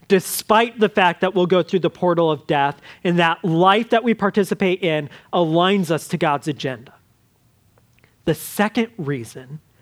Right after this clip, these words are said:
is that eternal life also inbreaks into the present in physical, tangible ways. So we, we, we talk about the first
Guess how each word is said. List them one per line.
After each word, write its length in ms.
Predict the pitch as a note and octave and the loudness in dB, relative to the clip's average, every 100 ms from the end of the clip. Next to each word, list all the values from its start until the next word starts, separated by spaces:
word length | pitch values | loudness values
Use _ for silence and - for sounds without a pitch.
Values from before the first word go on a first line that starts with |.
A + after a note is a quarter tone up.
| _ _ _ _ - | _ _ _ _ -4
is 200 | F3+ - | -2 0
that 260 | F3 F3+ - _ - | 0 -2 -6 _ -6
eternal 560 | E3 - - F#3+ A3 G3+ | -4 -4 -4 -2 -2 -2
life 400 | D#3+ B2+ C#3 - - - | -2 -4 -8 -14 -20 -6
also 480 | G3+ C4+ - B3 G#3+ - | 0 0 0 2 0 2
inbreaks 800 | G#3+ G3 F#3 E3 C#3+ D3+ - - _ _ _ | -2 -2 -2 -2 -2 -6 -10 -20 _ _ _
into 420 | A#3 A#3+ A3+ B3+ A3+ | 0 2 0 0 0
the 80 | |
present 540 | A3+ - F3 - D3 C#3+ - _ - | 0 -2 -4 -4 -8 -8 -18 _ -4
in 220 | F#3 D#3+ - _ | -2 -2 -8 _
physical, 640 | - A#3 G3+ F3 D#3+ D#3 D#3+ - _ | 2 2 2 0 0 -2 -4 -14 _
tangible 680 | - G#3+ G3+ D#3+ E3 D3+ D3 | -4 0 2 0 0 0 0
ways. 640 | D#3 D3 A2+ - - - _ _ _ _ _ | 0 -2 -6 -20 -20 -20 _ _ _ _ _
So 140 | - | 0
we, 220 | G#3 G3+ - - | 2 2 0 0
we, 200 | G3 G#3 | 0 2
we 100 | G3 | -2
talk 300 | - G#3 A3+ | 0 0 2
about 280 | F#3+ F#3 - | 2 2 0
the 80 | F#3 | -6
first 580 | _ G3 G3+ - - | _ 2 2 0 -8